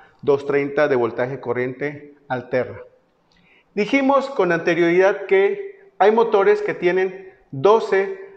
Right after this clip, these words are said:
nueve, seis y tres puntas. Esto te va a ayudar a conectar dependiendo las puntas que tengas. Por ejemplo, en estrella puedes conectar los motores de doce, nueve,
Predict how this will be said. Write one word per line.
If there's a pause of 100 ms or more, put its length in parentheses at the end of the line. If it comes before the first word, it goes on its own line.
(120)
nueve,
seis (180)
y
tres
puntas. (420)
Esto
te
va
a
ayudar
a
conectar
dependiendo
las
puntas
que
tengas.
Por
ejemplo, (400)
en
estrella
puedes
conectar
los
motores
de
doce,
nueve,